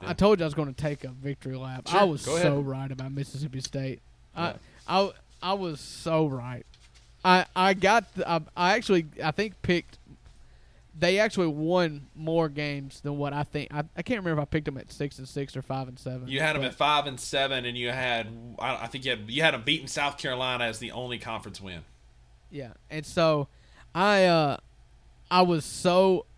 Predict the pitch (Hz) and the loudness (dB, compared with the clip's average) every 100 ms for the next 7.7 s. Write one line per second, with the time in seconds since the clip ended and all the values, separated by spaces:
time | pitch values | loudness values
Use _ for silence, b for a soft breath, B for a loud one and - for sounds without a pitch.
0 | - 175 175 160 135 147 156 156 151 147 | 4 4 4 0 -2 0 0 0 -2 -2
1 | 147 139 135 131 139 139 135 131 - - | -4 -6 -8 -2 2 4 2 0 -6 -18
2 | b b b b b - 156 - 185 - | b b b b b -18 0 8 8 8
3 | - - 175 160 156 143 135 - 151 160 | 4 6 8 8 8 6 0 -6 2 6
4 | 165 147 143 147 143 135 139 135 135 151 | 8 8 4 4 2 2 2 0 4 6
5 | 143 135 135 135 - 139 135 - 135 147 | 6 2 0 -2 0 -2 0 -2 2 2
6 | 139 139 135 143 131 135 135 131 127 - | 2 2 2 0 2 2 4 2 0 -12
7 | - - _ - 151 135 131 | -20 -20 _ 0 4 4 2